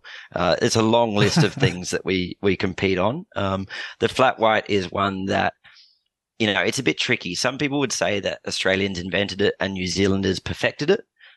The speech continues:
Speaker 1: Um, but either way, both countries do a really good flat white. Um, there's a guy who says that he was the first one who put it on the menu, and that was at a cafe here in Sydney in the early nineteen eighties. And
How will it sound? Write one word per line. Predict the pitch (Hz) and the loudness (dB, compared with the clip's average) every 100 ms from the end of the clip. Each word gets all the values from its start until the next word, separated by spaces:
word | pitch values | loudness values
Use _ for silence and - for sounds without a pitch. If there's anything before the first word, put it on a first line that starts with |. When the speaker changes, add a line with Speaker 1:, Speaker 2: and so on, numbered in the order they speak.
| _ | _
Speaker 1:
Um, | - 101 101 101 95 | -2 0 0 -4 -8
but | - 110 92 - | -2 2 2 2
either | 113 117 110 | 2 4 4
way, | 95 92 92 87 | 2 2 -2 -6
both | 101 101 98 | -4 -2 -2
countries | - 95 - 101 - | -2 -6 -4 -4 0
do | 101 | 2
a | |
really | 92 92 | 2 0
good | 92 - | -2 -2
flat | - 98 | 0 0
white. | 87 120 - - | 0 0 -2 -4
Um, | 95 92 92 95 - - - _ _ _ | -4 -2 -6 -10 -14 -20 -20 _ _ _
there's | - 104 | 0 2
a | 104 | 4
guy | 104 107 | 4 4
who | 104 104 | 2 0
says | - 107 92 | 2 0 0
that | 101 | -2
he | 101 | -2
was | 104 | -4
the | 95 | -4
first | - 98 101 - | -2 0 0 0
one | 98 | 0
who | 95 | -2
put | - 110 | -4 -2
it | 107 | 0
on | 101 107 | 0 2
the | 104 | 0
menu, | 92 110 143 185 196 | 0 0 0 -4 -4
and | 208 202 | -4 -2
that | - | 0
was | 107 196 202 | 0 0 0
at | 202 | -2
a | 190 | -2
cafe | - 98 92 - 98 95 98 92 - - - | -2 -2 -4 -6 -4 -4 -6 -8 -16 -20 -18
here | - 107 | -2 0
in | 101 95 | 0 0
Sydney | - 110 139 143 | -2 -2 -2 -4
in | - 98 | -2 0
the | 95 - | 0 0
early | 101 101 101 98 - | 2 2 2 0 -2
nineteen | 98 101 95 95 | -2 -2 -2 0
eighties. | 107 151 190 - - - _ _ - | 0 0 -4 -8 -12 -20 _ _ -4
And | 104 98 98 101 | -2 -2 -4 -6